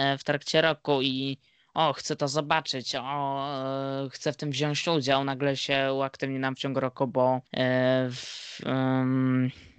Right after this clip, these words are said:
teraz nie mamy możliwości nawet, bo nikt nam nie mówi, że coś takiego będzie. A my nie mamy też takich, e, możliwości, aby dowiedzieć się takich rzeczy wcześniej przed innymi.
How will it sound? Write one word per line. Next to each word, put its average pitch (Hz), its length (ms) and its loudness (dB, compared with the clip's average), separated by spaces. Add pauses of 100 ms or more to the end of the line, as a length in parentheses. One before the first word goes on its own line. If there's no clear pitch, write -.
teraz 139 360 2
nie 151 140 4
mamy 139 1040 0
możliwości 139 640 -4
nawet, 135 320 -2
bo 131 340 -4
nikt 127 340 -8
nam 131 160 -4
nie 139 120 0
mówi, 135 240 -2
że 120 140 -6
coś - 160 -10
takiego 127 380 -4
będzie. 117 480 -4 (160)
A 117 100 -6
my 135 160 -2
nie 143 120 2
mamy 139 300 0
też 135 200 -4
takich, 139 580 -6
e, 135 480 2 (380)
możliwości, 143 1080 2
aby 131 1120 -2 (480)
dowiedzieć 135 580 0
się - 120 -2
takich 131 320 -6
rzeczy 131 420 -2
wcześniej - 760 -2
przed 127 280 -8
innymi. 120 480 -8